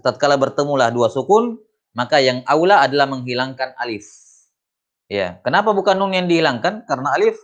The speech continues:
huruf illat, yakni lebih aula menghilangkan alif dibandingkan nun. Jelas ya? Maka dikatakanlah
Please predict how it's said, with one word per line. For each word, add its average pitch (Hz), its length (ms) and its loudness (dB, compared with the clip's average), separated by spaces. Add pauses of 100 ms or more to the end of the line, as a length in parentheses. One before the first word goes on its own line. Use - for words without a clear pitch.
huruf 170 240 -2
illat, 175 480 0
yakni 151 240 -6
lebih 143 240 -4
aula 165 240 2
menghilangkan 131 640 -2 (560)
alif 185 240 4
dibandingkan 139 480 0
nun. 110 320 -4 (1120)
Jelas 110 160 -2
ya? 160 240 -2 (320)
Maka 127 240 0
dikatakanlah 123 800 0